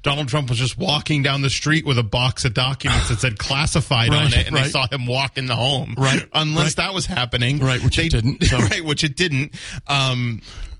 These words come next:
Speaker 1: which maybe, uh, but they would need, they would need somebody to corroborate that, I would think.
Speaker 2: And that, that, that, that the, and that the, the evidence is going to be destroyed.
Speaker 1: And that the evidence is gonna be destroyed.
Speaker 2: That they have to go break down.
Speaker 1: Again,
Speaker 2: You know
Speaker 1: my,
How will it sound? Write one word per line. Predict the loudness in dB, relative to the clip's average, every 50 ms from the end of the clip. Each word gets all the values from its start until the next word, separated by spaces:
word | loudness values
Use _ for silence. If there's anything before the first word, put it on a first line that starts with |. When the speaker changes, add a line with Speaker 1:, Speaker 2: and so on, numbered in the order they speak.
| -16 -14 -4 0
Speaker 1:
which | 0 0 0 0 0
maybe, | 0 0 0 0 0 0 0 0 -4 -4 -4 -2
uh, | -2 0 0 0 0
but | 0 0 0 0 0 0
they | 2 2
would | 2 0 0
need, | 0 0 0 2 0 -2 -2 -4 -8 -8 -4
they | -2 -2 0
would | 0 0 -2 0 0
need | 0 0 0 -2
somebody | -2 -4 -4 -4 -2 -2 0 0 0 0 2 2 2 2 2 2 0 0 -2
to | -2 -4 -4
corroborate | -2 0 0 0 2 0 0 -2 -2 0 0 2 0 0 0 0
that, | 0 2 2 2 0 -2 -4 -6 -10 -10 -10 -10 -10 -12 -12 -16 -14 -8 -4
I | -2 0
would | 2 0 0 -2
think. | -6 -2 -2 0 0 0 -4 -4 -8 -8 0
Speaker 2:
And | 0 0 0 0 _ 0
that, | 0 0 0 0
that, | 0 0 0 0 -4
that, | -6 -6 _ -6 0
that | 0 0 2 2
the, | 0 0 0 0 0
and | 2 2 4
that | 2 2 0
the, | -2 -4 -4 -6 _ _ 2
the | 2 4 4 2
evidence | 2 0 0 0 0 -2 -4
is | -6 0
going | 2 4 4 4 2
to | 2
be | 2 2
destroyed. | 4 2 2 2 2 0 0 0 0 -2 -4 -10 -20 _ _ _ _ _ _ _ _ _ _ _ _ -2
Speaker 1:
And | 0 0
that | 0 2
the | 2 2 2
evidence | 2 0 0 -2 -2
is | -4
gonna | -6 -4
be | -4 -4
destroyed. | -6 -6 -8 -8 -12 -12 -12 -16 -18 -14 -4
Speaker 2:
That | -2 0 2
they | 2 2
have | 2 2 2 0 0 0
to | 0 2
go | 2 2 2
break | 2 2 2 0 0 -2
down. | -4 -4 -2
Speaker 1:
Again, | 0 0 0 0 2 2
Speaker 2:
You | 2
know | 2
Speaker 1:
my, | 2 0 -2 -4